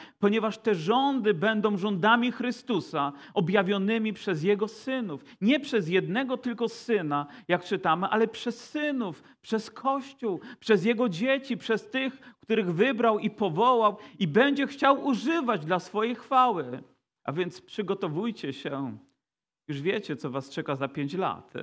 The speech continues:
Oczywiście nie jest to proroctwo, ale jest to perspektywa, którą Bóg daje do naszych serc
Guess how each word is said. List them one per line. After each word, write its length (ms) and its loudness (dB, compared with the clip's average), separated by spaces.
Oczywiście 460 -6
nie 100 -4
jest 180 -8
to 80 -2
proroctwo, 880 -8
ale 180 -2
jest 160 -6
to 60 -8
perspektywa, 1000 -6
którą 380 -6
Bóg 240 -4
daje 360 -2
do 120 -4
naszych 380 -8
serc 460 -10